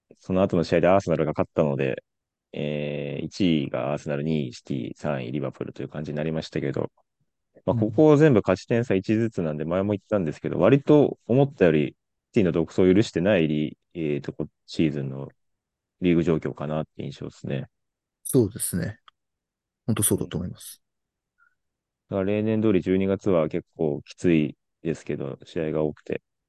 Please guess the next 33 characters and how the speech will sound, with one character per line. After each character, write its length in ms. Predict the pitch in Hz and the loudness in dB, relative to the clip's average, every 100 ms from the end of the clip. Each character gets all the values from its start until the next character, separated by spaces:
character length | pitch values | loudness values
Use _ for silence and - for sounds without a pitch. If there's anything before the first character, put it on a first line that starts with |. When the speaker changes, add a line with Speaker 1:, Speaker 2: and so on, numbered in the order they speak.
| _ _ | _ _
Speaker 1:
こ 180 | - 104 | -4 2
こ 140 | 113 | 4
リ 80 | 101 | 6
バ 140 | 95 | 4
プ 100 | - | 0
ー 40 | 71 | -6
ル 60 | |
大 200 | 71 78 | -4 -4
事 80 | 78 | -4
で 100 | 67 | -6
す 140 | - 80 | -8 -4
ね。 240 | 78 73 _ _ _ _ _ _ _ _ _ | -4 -4 _ _ _ _ _ _ _ _ _
Speaker 2:
そ 140 | - 117 | 2 2
う 40 | |
で 80 | 92 | 2
す 120 | - | -4
ね。 120 | 95 101 | -4 0
乗 100 | 101 | 0
り 140 | 98 | -2
切 100 | - | -4
り 80 | 104 | -4
た 140 | - | -2
い 80 | 90 | -2
で 80 | - | -4
す 140 | - | -8
ね。 80 | - _ _ _ | -8 _ _ _
Speaker 1:
う 40 | 87 | -12
ん。 480 | 87 82 78 78 101 98 _ _ _ _ _ _ _ _ _ _ _ _ _ _ _ _ _ _ _ _ _ _ _ _ _ | -10 -10 -12 -16 -20 _ _ _ _ _ _ _ _ _ _ _ _ _ _ _ _ _ _ _ _ _ _ _ _ _ _
直 140 | - | -10
後 380 | 95 95 82 85 | -6 -6 -4 -4
に、 260 | 76 76 - _ _ | -6 -8 -10 _ _
え 100 | 92 | -14
ー、 1700 | 85 78 78 71 67 58 50 - - - - - - - - - | -12 -10 -10 -10 -10 -12 -14 -16 -18 -20 -20 -20 -20 -20 -20 -20